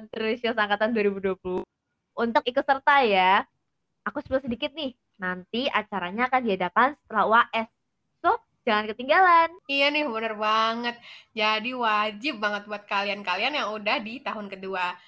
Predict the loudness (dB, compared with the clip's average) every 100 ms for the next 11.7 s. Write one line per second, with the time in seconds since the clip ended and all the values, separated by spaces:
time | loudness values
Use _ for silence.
0 | _ _ -4 -2 -4 -4 -8 -10 -10 -8
1 | -6 -6 -6 -8 -4 -4 0 0 -2 -4
2 | -10 -8 -8 -8 -10 -10 -10 -12 -12 -12
3 | -12 -8 -6 -4 -6 -6 -8 _ _ _
4 | _ _ _ -18 -12 -6 -6 -4 -8 -8
5 | -8 -8 -6 -10 -6 -4 -6 -10 -18 -14
6 | -12 -8 -6 -4 -4 -4 -4 -6 -8 -8
7 | -6 -6 -6 -8 -8 -12 -12 -14 -6 -4
8 | -4 -6 -4 -4 -4 -6 -8 _ _ -12
9 | -2 0 0 2 0 0 -2 -4 0 2
10 | 2 0 -2 -2 -2 -4 _ _ _ -4
11 | -4 _ -4 -2 0 -2